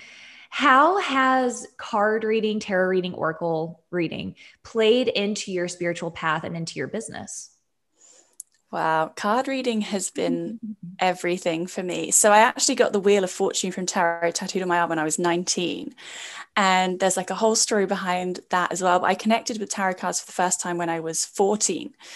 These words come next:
Speaker 2: And it was one of my friends. I was, like, a gothic teenager. No one can ever believe that now. They're like, "No," 'cause I, I'm, like, pink, big blonde hair, super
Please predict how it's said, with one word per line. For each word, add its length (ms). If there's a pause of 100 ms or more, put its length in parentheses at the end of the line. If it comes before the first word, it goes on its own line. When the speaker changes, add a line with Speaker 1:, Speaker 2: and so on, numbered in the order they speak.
(380)
Speaker 2:
And 160
it 120
was 180
one 200
of 140
my 360
friends. 340
I 120
was, 100
like, 160
a 40
gothic 460
teenager. 440
No 200
one 100
can 260
ever 260
believe 460
that 160
now. 120
They're 140
like, 240
"No," 140
'cause 140
I, 220
I'm, 100
like, 260
pink, 480
big 200
blonde 240
hair, 420
super 340